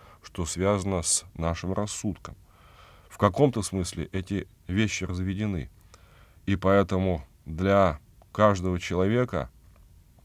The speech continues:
по сути дела, призыв радоваться и свой ум в аде держать в каком-то смысле можно свести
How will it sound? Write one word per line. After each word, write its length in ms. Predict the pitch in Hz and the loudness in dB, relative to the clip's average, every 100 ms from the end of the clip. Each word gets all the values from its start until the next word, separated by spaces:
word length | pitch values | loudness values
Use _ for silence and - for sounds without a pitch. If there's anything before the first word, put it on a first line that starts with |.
| - - | -20 -6
по 100 | 90 | -2
сути 280 | - 117 98 | 0 -2 -2
дела, 420 | 101 98 95 - - _ | 0 2 0 -2 -10 _
призыв 540 | 101 101 98 104 - - | 2 2 2 -2 -4 -6
радоваться 800 | 92 123 127 98 78 - - - - - - - | 4 4 4 2 -2 -6 -10 -14 -20 -20 -20 -10
и 80 | 92 | -4
свой 320 | 90 92 95 - | -2 2 2 2
ум 240 | 107 101 - | 0 0 -2
в 160 | 82 101 | 0 4
аде 280 | 104 90 | 6 4
держать 540 | 80 90 85 90 76 - - - - - - | -2 -4 -4 -2 -4 -8 -20 -20 -20 -20 -14
в 80 | |
каком-то 420 | - 90 113 95 92 | -2 0 2 0 -2
смысле 600 | - 110 113 101 82 - - - _ _ - - _ - - | -2 0 0 -2 -2 -4 -18 -20 _ _ -20 -20 _ -20 -6
можно 380 | 82 101 95 | 0 0 0
свести 600 | 87 82 82 - - 104 | -4 -4 -4 -4 -2 -2